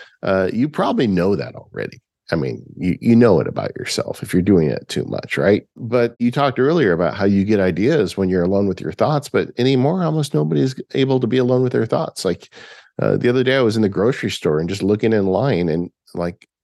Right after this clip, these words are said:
I was in line to buy groceries, and every other person in the line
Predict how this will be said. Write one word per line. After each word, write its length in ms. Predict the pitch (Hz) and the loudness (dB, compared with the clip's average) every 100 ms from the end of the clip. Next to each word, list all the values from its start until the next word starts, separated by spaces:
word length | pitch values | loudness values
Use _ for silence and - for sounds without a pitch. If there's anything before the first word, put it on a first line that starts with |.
| - | -4
I 140 | 104 | 0
was 180 | 156 147 | 2 2
in 120 | 127 | 2
line 220 | 113 107 101 | 2 2 2
to 60 | |
buy 180 | 87 78 | 0 -2
groceries, 760 | 78 82 131 - 73 69 - - _ - - - _ - | -2 0 0 -2 -4 -4 -6 -10 _ -20 -20 -20 _ -6
and 140 | 113 113 | 0 2
every 200 | 135 147 | 2 2
other 140 | 156 | 2
person 340 | 135 113 117 113 | 0 0 2 2
in 100 | 107 | 4
the 80 | |
line 580 | 107 104 101 107 110 110 | 2 2 2 2 0 -2